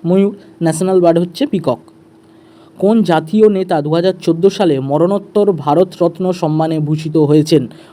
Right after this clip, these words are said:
বল্লভভাই প্যাটেল, গোপীনাথ বরদলাই, নাকি মৌলানা আবুল কালাম আজাদ, নাকি মদন মোহন মালব্য?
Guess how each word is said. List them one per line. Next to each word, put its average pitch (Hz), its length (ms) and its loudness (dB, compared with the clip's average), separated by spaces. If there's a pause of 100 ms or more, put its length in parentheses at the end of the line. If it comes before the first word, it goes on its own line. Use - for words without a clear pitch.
বল্লভভাই 156 420 2
প্যাটেল, 180 320 -2
গোপীনাথ 156 400 0 (400)
বরদলাই, 165 540 2 (160)
নাকি 143 160 -4
মৌলানা 151 440 -2
আবুল 143 180 0
কালাম 165 280 2
আজাদ, 202 360 0
নাকি 147 220 -4
মদন 143 280 0
মোহন 151 240 -2
মালব্য? 123 420 -4